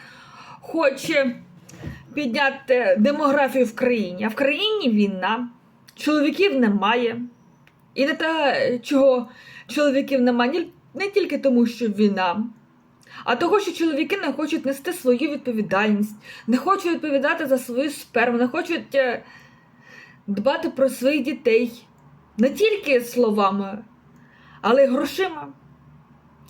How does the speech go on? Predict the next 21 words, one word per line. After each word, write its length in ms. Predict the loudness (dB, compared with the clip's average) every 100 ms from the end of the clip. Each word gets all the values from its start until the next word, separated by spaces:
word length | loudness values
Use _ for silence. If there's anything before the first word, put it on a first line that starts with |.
| -20 -6
То 100 | -4
чого, 680 | 0 2 2 4 4 2 0 -6 -20 -20 -20 -20 -20 -2
коли, 260 | 0 2
якщо 240 | 0 -2 -6
що, 540 | -2 2 4 4 2 0
то 340 | 2 2 0 -8 -20 -6 0
жінки 880 | 2 2 -2 -2 0 2 0 -6 -14 _ _ _ _ _ _
мають 320 | 0 2 2 2
нести 300 | 0 0 -4
відповідальність 1200 | -2 0 0 2 0 2 2 0 0 0 2 2
за 80 | 2
дитину, 400 | 2 4 2 4
народжувати, 600 | 4 4 2 0 0 2
виховувати, 920 | 0 2 2 2 4 2 -2 -8 -10 -18 _ _ _ -4
не 100 | 0
мають 260 | 0 0 0
права 240 | 0 2
ви-, 140 | 4
вирішити 460 | 4 2 2 -2 -6
свою 280 | -4 -2 0
проблему? 760 | 0 2 2 2 0 -4 -12